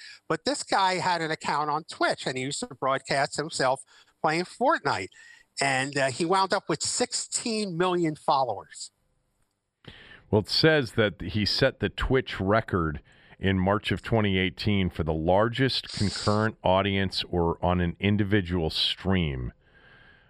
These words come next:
Speaker 2: um, when he was playing Fortnite with Drake, Travis Scott, and <laughs> Juju Smith-Schuster.
Speaker 1: <laughs> Yeah. He just got, he ju-, well, the news was that just, his name just came out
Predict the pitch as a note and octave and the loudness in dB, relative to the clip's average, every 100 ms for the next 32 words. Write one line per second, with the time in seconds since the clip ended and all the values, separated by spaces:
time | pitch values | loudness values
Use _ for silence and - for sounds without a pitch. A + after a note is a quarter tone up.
0 | _ - E2+ E2 F2 E2+ F#2+ F2+ F2 - | _ 0 2 2 2 2 2 2 -2 0
1 | G2+ F#2 F2+ - G#2 F#2+ F2 E2+ D2+ D#2+ | 0 0 -2 0 0 2 0 -2 -2 -4
2 | C2+ - F2+ G2+ - - - G2 F2+ F2 | -6 -2 0 0 -2 -10 -2 0 2 -2
3 | - F#2+ F2+ - E2 C#2 - B2 A2 A2+ | -2 0 2 0 -4 -2 2 2 2 0
4 | - G#2 G2+ - - F#2 - C#2+ - _ | 0 0 0 0 -2 -2 -4 -8 -10 _
5 | F#3 - _ _ _ - A3 A3+ - - | -4 -4 _ _ _ -2 0 0 -4 -14
6 | - - - G3+ G3+ C#4+ - D#4 D4 - | -10 -10 -6 -4 -2 -2 0 0 0 0
7 | - D3+ - C#3+ F#3 F#3+ F3+ F#3 D4 D#4+ | -4 -2 -2 -2 -2 -2 -6 -2 -2 -2
8 | - D3 B2+ - C#3 F3 D#3 - E3 F#3 | 0 0 0 -2 -4 -4 -4 -4 -2 -2
9 | A3+ A#3 D#3+ - C#3+ B2 A#2 | -2 -2 -6 -4 -4 0 0